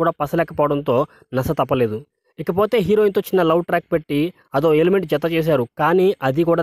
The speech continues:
రక్తి కట్టలేదు. అల్లరి నరేష్ బాడీ లాంగ్వేజ్ కి తగ్గ కామెడీ కథలు రాసి అతడి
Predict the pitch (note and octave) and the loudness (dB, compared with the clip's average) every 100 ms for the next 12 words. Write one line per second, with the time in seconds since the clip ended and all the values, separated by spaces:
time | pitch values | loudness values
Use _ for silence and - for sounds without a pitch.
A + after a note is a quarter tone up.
0 | C#3+ - C#3+ C#3 B2 A2+ C3+ _ _ - | -2 -6 -8 -2 -2 -2 -8 _ _ -4
1 | D#3 G3+ G3+ G3 - C#3+ D3 F#3 F#3+ F3 | 0 2 2 2 0 0 0 2 2 2
2 | F3 E3 E3+ D3 D3 - D3+ D#3+ E3 C#3+ | 0 -2 -4 -2 -2 -2 -2 0 0 -2
3 | D3+ C#3+ D3 - C#3 D#3 _ - - F3+ | -2 0 0 0 -4 -4 _ -20 -10 -4
4 | A3 | -2